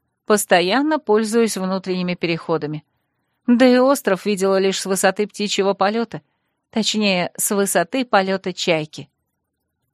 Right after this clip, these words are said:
«О чём и речь? Даже на ужин не ходишь? Я тебе принесла морковную запеканку и слойки с творогом. Скажи спасибо, что я дружу с нашей кухаркой». «Спасибо», — поблагодарила Марвел.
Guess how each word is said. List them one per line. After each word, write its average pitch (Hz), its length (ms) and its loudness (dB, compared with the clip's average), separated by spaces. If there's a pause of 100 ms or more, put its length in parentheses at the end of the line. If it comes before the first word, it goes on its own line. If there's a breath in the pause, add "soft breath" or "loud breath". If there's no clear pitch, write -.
(120)
«О 226 160 2
чём 370 400 2
и 320 80 2
речь? 190 420 0 (480)
Даже 226 440 4
на 220 160 4
ужин 330 300 4
не 180 100 -2
ходишь? 170 420 -2 (380 loud breath)
Я 220 260 2
тебе 220 240 0
принесла 208 460 0
морковную 202 500 2
запеканку 208 640 0
и 202 60 6
слойки 226 400 2
с - 80 -4
творогом. 165 480 -2 (240)
Скажи 202 380 -2
спасибо, 240 500 2
что - 160 -2
я 180 200 0
дружу 180 360 0
с - 80 -4
нашей 185 300 0
кухаркой». 262 600 0 (720)
«Спасибо», — 214 720 -2 (480)
поблагодарила 180 720 2
Марвел. 156 420 -4